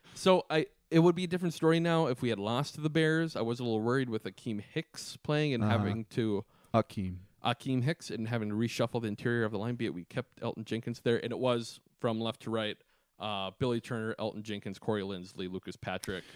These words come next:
Speaker 1: Rick Wagner.
Speaker 2: Yeah, is, so is that the lineup they did when Bach went out earlier? I don't think it is, because I think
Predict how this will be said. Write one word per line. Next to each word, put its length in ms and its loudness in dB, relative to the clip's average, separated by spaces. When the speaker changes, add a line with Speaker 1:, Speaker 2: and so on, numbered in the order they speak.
Speaker 1:
Rick 200 -8
Wagner. 240 0
Speaker 2:
Yeah, 220 4
is, 180 -2
so 180 0
is 180 -2
that 260 0
the 160 2
lineup 400 0
they 140 2
did 240 0
when 260 2
Bach 280 0
went 120 0
out 140 0
earlier? 380 0
I 80 0
don't 240 0
think 160 -2
it 100 0
is, 300 2
because 420 -2
I 60 2
think 320 0